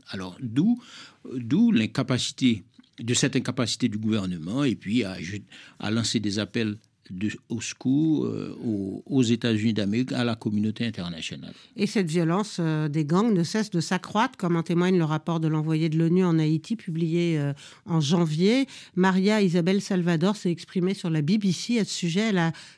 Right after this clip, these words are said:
Speaker 2: compté les personnes tuées, blessées ou kidnappées par les gangs. On l'écoute.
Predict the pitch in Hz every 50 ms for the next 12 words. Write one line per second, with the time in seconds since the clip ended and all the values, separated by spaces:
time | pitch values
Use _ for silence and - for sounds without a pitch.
0 | _ _ - 233 214 214 208 - 233 233 247 220 180 156 - 180 147 - - 185
1 | 170 175 170 - - 214 202 208 226 233 226 - 185 190 185 - - - 226 208
2 | 180 156 - - - 262 214 196 196 190 175 170 202 208 208 - 170 165 160 151
3 | 139 127 151 165 180 196 185 170 156 156 147 135 - - - - - - -